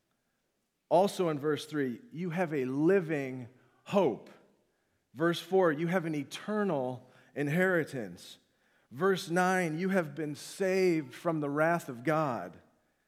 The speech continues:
And verses ten through twelve, all of this,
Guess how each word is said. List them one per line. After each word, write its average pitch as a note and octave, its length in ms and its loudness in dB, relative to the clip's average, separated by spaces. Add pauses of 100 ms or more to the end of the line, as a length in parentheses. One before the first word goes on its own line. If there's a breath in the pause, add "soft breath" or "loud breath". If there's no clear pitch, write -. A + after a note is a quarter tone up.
(640)
And D3 180 -4
verses D#3+ 420 -4
ten F3 280 0
through D3 160 -4
twelve, D#3+ 420 2 (120)
all G3 420 2
of C#3+ 240 -2
this, D3 580 2